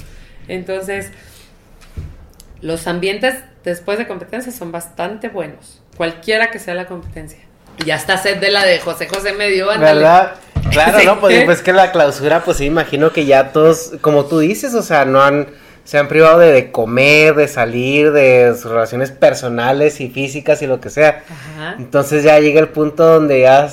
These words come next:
Speaker 2: en la clausura nomás también de hora que hora se acaba, ¿no? <laughs>
Speaker 1: Sí, sí, sí, o sea, sí. Y, y ves, por ejemplo, la Villa Olímpica,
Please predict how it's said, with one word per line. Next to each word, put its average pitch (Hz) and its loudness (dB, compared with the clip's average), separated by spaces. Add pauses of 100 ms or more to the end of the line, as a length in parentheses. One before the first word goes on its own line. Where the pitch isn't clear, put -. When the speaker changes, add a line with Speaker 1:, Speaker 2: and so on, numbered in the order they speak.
Speaker 2:
en 160 -2
la 156 0
clausura 135 0
nomás 143 -2
también 147 0
de 151 4
hora 151 6
que 160 -2
hora 165 4
se 156 -2
acaba, 160 2
¿no? 175 2
<laughs> 185 2
Speaker 1:
Sí, 220 0
sí, 254 -6
sí, 247 -8
o 190 -12
sea, 180 -8
sí. 240 -12 (760)
Y, 226 -4
y 214 -6
ves, 202 -2 (260)
por 220 -6
ejemplo, 202 -6
la 180 -4
Villa 190 -8
Olímpica, 247 -8